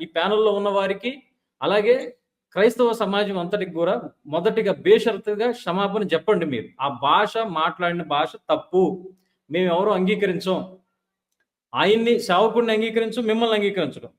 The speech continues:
కానీ మీరు మా బాట వినేవారు అని, ఆ, వింటారు అని మాత్రమే తీసుకున్నామండి. లేదు మీకు కూడా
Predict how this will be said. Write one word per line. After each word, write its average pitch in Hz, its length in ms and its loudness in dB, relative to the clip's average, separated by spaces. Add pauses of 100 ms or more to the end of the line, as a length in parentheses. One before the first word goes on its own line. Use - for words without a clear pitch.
(120)
కానీ 175 480 -2 (560)
మీరు 240 580 2
మా 160 440 0
బాట 185 400 -2
వినేవారు 190 1000 0 (180)
అని, 202 280 -4 (440)
ఆ, 131 120 -6
వింటారు 202 760 2 (140)
అని 165 120 -4
మాత్రమే 190 480 -2
తీసుకున్నామండి. 185 720 -4 (120)
లేదు 233 400 6
మీకు 202 240 -2
కూడా 214 280 2